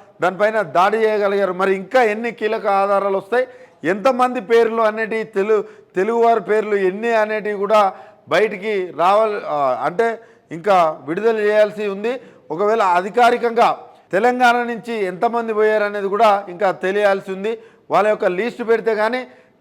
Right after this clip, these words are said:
ఆ సినీ నటులు కావచ్చు, అదేవిధంగా ఇంకా ఇతర, అంటే నేను ఎందుకు అంటున్నా అంటే తెలుగు రాష్ట్రాల నుంచి కాకాని ఎవరైతే మంత్రి ఉన్నారో ఆ మంత్రి యొక్క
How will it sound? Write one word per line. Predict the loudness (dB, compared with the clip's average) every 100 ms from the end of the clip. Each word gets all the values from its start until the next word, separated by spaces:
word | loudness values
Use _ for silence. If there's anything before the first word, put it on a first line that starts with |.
| 0
ఆ | 2
సినీ | 2 -4 -6 -2
నటులు | 0 0 -2 0
కావచ్చు, | 2 2 0 -2
అదేవిధంగా | 0 0 -2 -2 -2 2 0 -2 -20 -20 -14
ఇంకా | -12 2 4 4 0 -20 _ -14
ఇతర, | -2 4 4 4 0 -14 -8
అంటే | -4 0 0
నేను | 0 -4
ఎందుకు | -4 -2 0
అంటున్నా | 0 -2 -2
అంటే | 0 -2
తెలుగు | 0 -2 0
రాష్ట్రాల | 0 -2 -4
నుంచి | -6 -8 -6 -8 -10 _ _
కాకాని | 0 0 2 0 0 -2
ఎవరైతే | 0 0 0
మంత్రి | -2 -4 -4 -6
ఉన్నారో | -2 0 2 2 0 -8 -20 _ -4
ఆ |
మంత్రి | -2 0 -2 -2 0
యొక్క | 2 2 4 4 2